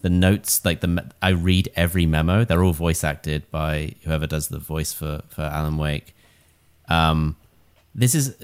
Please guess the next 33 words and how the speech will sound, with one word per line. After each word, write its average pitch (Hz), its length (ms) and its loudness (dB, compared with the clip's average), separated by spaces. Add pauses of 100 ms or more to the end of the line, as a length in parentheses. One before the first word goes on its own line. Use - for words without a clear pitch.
just, 104 200 0
again, 98 420 2
it's - 140 -6
a 92 60 0
carryover 92 600 2
from 82 380 -2 (100)
Control, 80 760 0
where 80 500 0 (420)
it's - 280 -4
one 95 120 2
of 90 120 2
the 90 60 2
very, 98 380 2
very 107 540 -6
few 92 220 0
games 80 420 0
where 80 140 -4
I 80 260 0 (100)
am 82 200 -4
in, 90 220 -2 (100)
I'm 87 180 0
in, 82 140 -2 (480)
um, 82 420 0
interacting 90 540 0
with 80 100 0
all 82 100 0
the 78 140 -2
ancillary 78 480 -2
information 76 560 -6
that 76 180 -12 (200)
may 78 140 -2
not 73 120 -6
even, 71 300 -10